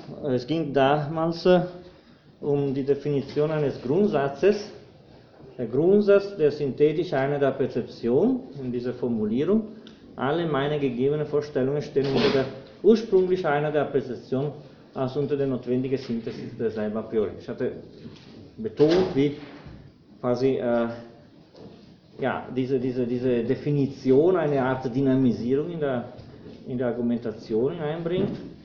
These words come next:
Was, äh, wir jetzt zusammen lesen können, mein Vorschlag nach, ist Absatz drei. Wir hatten letztes Mal schon etwas über Absatz zwei von siebzehn gesagt. Hier, äh, sagt Kant etwas Interessantes über diesen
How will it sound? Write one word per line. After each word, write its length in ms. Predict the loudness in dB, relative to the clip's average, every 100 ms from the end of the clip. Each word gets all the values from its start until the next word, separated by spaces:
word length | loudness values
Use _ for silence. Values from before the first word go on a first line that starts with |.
| -20 -20 -6
Was, 240 | -4 0
äh, 600 | 4 6 6 4 2 0
wir 320 | 0 2 4 4
jetzt 240 | 2 -4 -12 -16
zusammen 400 | -4 0 0 0
lesen 360 | 0 0 -2 -2
können, 640 | 0 0 -2 -4 -10 -12
mein 160 | -10 -10
Vorschlag 480 | -6 -6 -6 -6 -4
nach, 160 | -4 -6
ist 180 | -8 -10 -20 _ _ -20 _ -8
Absatz 540 | -6 0 0 -2 -6
drei. 500 | -2 0 0 2 2
Wir 140 | 0 -4
hatten 220 | -4 -4
letztes 280 | -4 -8 -6
Mal 220 | -6 -6
schon 180 | -4 -6
etwas 240 | -6 -6
über 180 | -4 -2
Absatz 400 | -4 -8 -12 -10
zwei 260 | -6 -4 -4
von 180 | -6
siebzehn 380 | -8 -10 -10 -8
gesagt. 420 | -6 -4 -6 -6 -14 -20 -20 _ _ _ -20 -16
Hier, 840 | -2 0 2 0 -2 0 2 2 0
äh, 40 |
sagt 420 | 0 -4 -8 -8
Kant 300 | -4 -2 0
etwas 400 | -2 0 -2 -2
Interessantes 880 | -4 -4 -4 -4 -4 -4 -4 -4 -4
über 220 | -4 -4
diesen 320 | -4 -2 0